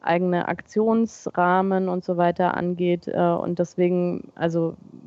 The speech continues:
finde ich halt gerade auch dieses automatische, selbst auch wenn's mit, also wissentlich ist, finde ich ganz schwierig.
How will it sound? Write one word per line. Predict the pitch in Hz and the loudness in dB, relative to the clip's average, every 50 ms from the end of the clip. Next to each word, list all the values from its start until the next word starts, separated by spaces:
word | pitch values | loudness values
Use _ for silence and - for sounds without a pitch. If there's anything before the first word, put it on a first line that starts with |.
| - _ | -16 _
finde | - 185 185 180 | -4 -2 -2 -2
ich | 180 - 185 | 0 2 2
halt | 170 170 - | 2 2 0
gerade | - - 165 170 175 185 - | 0 0 2 2 2 2 2
auch | - 170 - | 0 -2 -2
dieses | - - 170 165 170 165 160 - | -4 -12 -8 -6 -6 -6 -6 -2
automatische, | - - 165 - 170 160 160 156 175 202 - - 208 - 190 175 | 0 0 0 0 0 0 2 2 2 0 -2 -4 -8 -4 -2 0
selbst | 175 175 180 - - - | 0 0 0 -2 -2 0
auch | 175 180 - | 0 0 0
wenn's | - 175 180 175 180 180 - - - | -2 -2 0 0 0 -2 -4 -6 -2
mit, | 180 175 175 - - - - _ - | -2 -2 -2 -4 -14 -18 -18 _ -10
also | - - 160 151 160 156 147 151 - _ - | -4 -2 -2 0 0 -2 -2 -4 -8 _ -2
wissentlich | 175 220 - - 285 262 262 - - 226 226 233 - - - | -2 -2 -2 0 -2 -2 -2 -2 -2 -2 -2 -2 -2 -4 -2
ist, | - 226 - - - _ - - - - - - - _ _ _ | -2 -2 -2 -2 -12 _ -20 -20 -20 -20 -20 -20 -20 _ _ _
finde | - 180 180 185 | 0 0 2 0
ich | 175 - | 0 -2
ganz | - 170 160 170 - - | -2 -2 -2 -2 -4 -6
schwierig. | - - - 160 160 156 151 147 151 156 - - | -8 -6 -2 -2 -2 0 0 -2 -4 -4 -6 -12